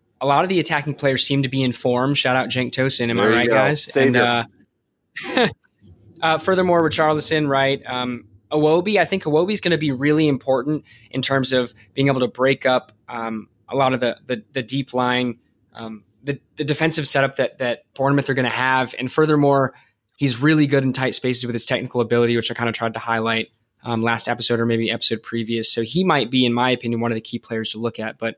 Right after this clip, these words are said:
Speaker 1: otherwise, I'm gonna go with a two one win. And, uh, Ryan, I sure hope
Speaker 2: I mean,
Speaker 1: you're
Speaker 2: look,
Speaker 1: wrong.
Speaker 2: if we're patient, if Bournemouth comes out and attacks, like, I, I think they probably will. Like, as much as I, I mean, who knows? If we're patient, if we don't just hand them the ball and have them pick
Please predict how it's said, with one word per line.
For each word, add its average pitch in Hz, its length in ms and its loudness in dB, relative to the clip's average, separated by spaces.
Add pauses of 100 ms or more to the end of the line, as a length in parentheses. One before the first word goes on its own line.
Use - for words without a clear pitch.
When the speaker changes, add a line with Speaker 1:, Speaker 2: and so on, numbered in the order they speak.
(340)
Speaker 1:
otherwise, 147 640 4
I'm 131 80 -4
gonna 139 120 2
go 131 80 2
with 123 100 0
a 117 40 -8
two 131 200 -4
one 120 220 0
win. 120 320 -2 (340)
And, 120 260 0
uh, 113 340 0 (240)
Ryan, 127 280 0
I 117 100 0
sure 120 400 0
hope 120 100 2
Speaker 2:
I 113 40 4
mean, 170 80 2
Speaker 1:
you're 156 100 4
Speaker 2:
look, 131 140 4
Speaker 1:
wrong. - 180 -12
Speaker 2:
if 151 140 0
we're 254 140 4
patient, 214 540 2 (300)
if 131 140 -6
Bournemouth 165 340 -4
comes 180 280 -2
out 175 180 4
and 196 80 -6
attacks, 208 520 0
like, 151 240 0
I, 151 180 -10
I 139 40 -6
think 170 200 -2
they 147 80 2
probably 107 320 0
will. 95 240 -8
Like, 131 80 0
as - 60 -6
much 185 240 -2
as 139 140 -6
I, 135 160 2
I 131 80 -2 (380)
mean, 123 120 -6
who 147 100 0
knows? 120 500 0 (400)
If 117 100 -10
we're 170 140 2
patient, 165 500 2
if 107 120 -8
we 139 60 2
don't 170 200 2
just - 220 -4
hand 175 440 -4
them 165 120 -2
the 147 120 -4
ball 131 480 2
and 110 100 -4
have 135 200 -6
them 127 180 -6
pick - 140 -10